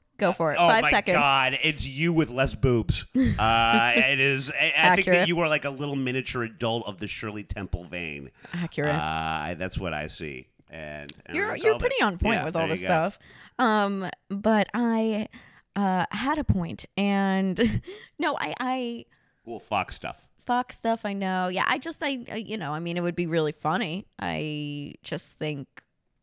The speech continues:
Speaker 1: how
Speaker 2: You
Speaker 1: crazy. I, the healthcare stuff and whatever. It's just so funny.
Speaker 2: Here's what you
Speaker 1: It's so
Speaker 2: say.
Speaker 1: funny.
Speaker 2: No one's gonna buy it,
Speaker 1: 'Cause these
Speaker 2: but
Speaker 1: people are like, "Of course we'll give you healthcare." And it's like, "Yeah, well,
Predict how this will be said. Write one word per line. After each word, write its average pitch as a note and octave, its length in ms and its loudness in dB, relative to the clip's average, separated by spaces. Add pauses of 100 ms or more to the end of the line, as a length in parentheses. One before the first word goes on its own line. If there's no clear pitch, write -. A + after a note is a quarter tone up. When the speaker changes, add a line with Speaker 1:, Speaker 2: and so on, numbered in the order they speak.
(380)
Speaker 1:
how G3+ 100 -4
Speaker 2:
You F3 60 2
Speaker 1:
crazy. F3 420 0
I, G3 240 4
the G#3 140 2
healthcare G#3 500 0
stuff - 320 -4
and D#3+ 100 -4
whatever. D3+ 380 -2
It's - 240 -2
just A#3 160 0
so E3 140 2
funny. D3 500 -6 (160)
Speaker 2:
Here's E3 240 2
what E3+ 140 -4
you F#3+ 60 0
Speaker 1:
It's - 100 0
so F3+ 240 4
Speaker 2:
say. - 80 -4
Speaker 1:
funny. D3+ 220 0
Speaker 2:
No E3+ 60 -2
one's A3+ 120 -2
gonna C3 180 -10
buy F#3 240 -4
it, - 20 0
Speaker 1:
'Cause A3+ 100 0
these B3+ 140 0
Speaker 2:
but - 40 -20
Speaker 1:
people B3 260 2
are G#3+ 140 4
like, G3 320 2
"Of F#3+ 120 -4
course C#4+ 280 -2
we'll F#3+ 80 -2
give D#3+ 160 -6
you D#3+ 100 -4
healthcare." D#3 500 -4
And D#3 120 -6
it's - 160 -8
like, F3 260 -2
"Yeah, E3 220 4
well, E3+ 520 4